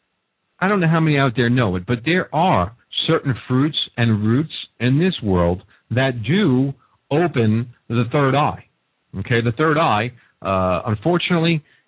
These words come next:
you know, in, in my past, I actually ha-, had experienced some of this, um, through sas-, sassafras,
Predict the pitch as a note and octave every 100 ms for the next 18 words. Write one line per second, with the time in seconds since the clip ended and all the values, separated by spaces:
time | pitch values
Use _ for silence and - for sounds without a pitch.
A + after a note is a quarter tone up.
0 | - A2+ A2+ A2+ A2 G#2+ G#2+ A2+ D3+ D3
1 | D3+ D3 C#3 - A#2 A#2 A#2+ - A#2 A2
2 | - G#2+ - G#2+ G#2+ - - D3+ D3+ -
3 | C#3 C#3 C3+ - - _ _ - F#2+ F2+
4 | E2+ C#2+ - - A2+ A2 C#3 C3+ C3 -
5 | - - B2 B2+ B2 - C3+